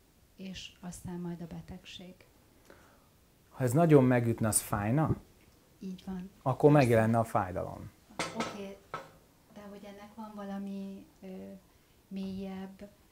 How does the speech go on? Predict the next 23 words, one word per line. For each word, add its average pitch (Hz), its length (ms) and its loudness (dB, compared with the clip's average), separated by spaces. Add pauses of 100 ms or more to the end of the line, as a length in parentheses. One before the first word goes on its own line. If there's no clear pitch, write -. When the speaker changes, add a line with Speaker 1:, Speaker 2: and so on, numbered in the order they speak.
(300)
Speaker 1:
messzebbre 196 560 -8
mutató, 190 800 -10
akár 190 380 -14
karmikus, 190 1000 -6
vagy 180 280 -12
bármi, 175 600 -12 (280)
ö, 117 60 -6
Speaker 2:
Van. 110 380 4 (260)
Speaker 1:
gondolat? - 300 -20 (560)
Speaker 2:
Van 156 160 6
a 139 120 4
tudat, 160 340 8
és 131 140 4
van 139 120 4
a 127 160 2
test. - 520 0 (200)
Az 113 80 -4
a 127 40 2
születéskor 127 680 4
csatlakozott. 113 880 -2
Onnantól 135 440 6
kezdve 110 320 4
fáj. 92 380 -4